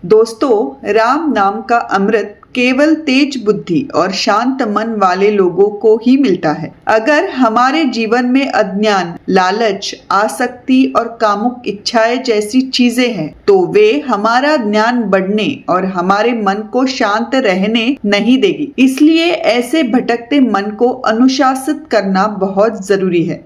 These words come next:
जिसका एकमात्र समाधान भगवान का ध्यान,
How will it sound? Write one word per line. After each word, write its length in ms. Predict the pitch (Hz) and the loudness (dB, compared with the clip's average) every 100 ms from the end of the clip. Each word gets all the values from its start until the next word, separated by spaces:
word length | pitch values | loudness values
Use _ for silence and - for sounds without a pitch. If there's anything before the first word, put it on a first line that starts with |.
| 196 | 0
जिसका 600 | 240 262 - 294 311 - | 2 0 0 0 0 0
एकमात्र 800 | 254 277 294 285 254 254 254 269 | -2 0 0 4 4 2 0 -4
समाधान 680 | 277 220 214 214 240 214 220 | -2 -2 0 0 0 -2 -2
भगवान 540 | 233 185 185 214 240 | -2 -2 0 0 0
का 280 | 247 262 262 | -2 -2 -2
ध्यान, 500 | 226 208 175 165 | -2 -2 0 -2